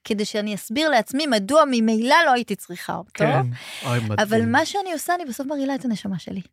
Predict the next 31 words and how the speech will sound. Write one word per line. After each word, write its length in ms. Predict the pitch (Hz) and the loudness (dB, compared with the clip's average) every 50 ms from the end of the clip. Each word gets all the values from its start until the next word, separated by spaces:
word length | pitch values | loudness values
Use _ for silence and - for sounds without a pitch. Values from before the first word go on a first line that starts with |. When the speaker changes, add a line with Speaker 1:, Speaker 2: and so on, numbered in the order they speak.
| _ _ | _ _
Speaker 2:
נכון, 440 | 151 120 101 - - - 131 135 131 117 | -6 -4 -4 -6 -8 -6 -4 -4 -2 -2
והמפתח 680 | 117 110 104 107 104 - - _ _ 160 165 160 - - | -2 -2 -2 -2 -4 -6 -10 _ _ 2 2 2 2 -2
לטפל 540 | 135 120 - - 123 - _ - 151 160 165 | -4 -4 -4 -4 -8 -8 _ -2 0 0 0
בזה, 400 | 160 160 156 131 123 120 117 127 151 - _ _ _ _ _ _ | -2 -4 -4 -4 -2 -2 -2 -2 -4 -10 _ _ _ _ _ _
הוא 120 | 143 127 | 0 0
להבין 400 | 120 113 107 104 110 135 147 151 | 2 2 0 0 -2 -4 -4 -4
שאנחנו 400 | - 151 127 113 110 - - 117 | -6 -4 -4 -4 -6 -4 -4 -2
לא 100 | 113 120 | -2 -2
צריכים 360 | 123 - - - 131 127 131 | -4 -6 -10 -8 -6 -4 -4
את 140 | 131 - - | -4 -4 -2
האובייקט 520 | 117 110 107 110 110 117 120 120 - - | -4 -4 -2 -2 -2 -2 -2 -4 -4 -10
השני 320 | 139 - - 131 117 120 120 | -10 -8 -6 -6 -6 -6 -6
כדי 240 | - 135 120 113 110 | -6 -6 -4 -2 -2
לאהוב 300 | 107 107 107 107 107 - | -2 -4 -4 -6 -8 -10
אותו. 220 | - - _ - 127 - _ _ _ _ _ _ | -16 -16 _ -14 -14 -14 _ _ _ _ _ _
Speaker 1:
Mm. 100 | _ 185 175 170 170 165 165 165 165 160 | _ -4 -4 -2 -4 -4 -6 -8 -6 -4
Speaker 2:
אנחנו 300 | 127 120 110 - - 120 | -2 -2 -2 -2 -2 -2
לא 100 | 123 127 | -2 -2
צריכים 320 | - - - 143 135 139 | -4 -6 -6 -4 -4 -4
את 120 | 135 - | -4 -4
הרשות 480 | 123 107 113 107 - - - 135 127 - | -4 -4 -4 -6 -8 -8 -10 -10 -10 -10
שלו. 300 | - - 113 113 110 104 _ _ _ _ _ - - - - - _ _ | -12 -12 -12 -12 -14 -18 _ _ _ _ _ -20 -20 -20 -20 -20 _ _
אנחנו 220 | 139 127 - 131 117 | -8 -6 -2 -2 -2
יכולים 340 | 110 - - 123 127 147 147 | -2 -2 -2 -2 -2 -2 -2
פשוט 340 | - 135 - 143 135 - | -6 -6 -6 -8 -6 -4
להושיט 400 | 139 127 117 - - - 135 - | -2 -2 -2 -2 -4 -8 -6 -4
את 140 | 143 131 - | -4 -2 0
היד 220 | 135 127 123 127 135 127 | 2 4 4 2 2 0
ולהשאיר 420 | 127 120 117 110 - - - 120 | -2 -2 -2 -2 -4 -4 -6 -6
אותה 200 | 123 127 - - | -6 -6 -10 -10
שם. 240 | 107 - - 120 110 | -12 -10 -10 -10 -10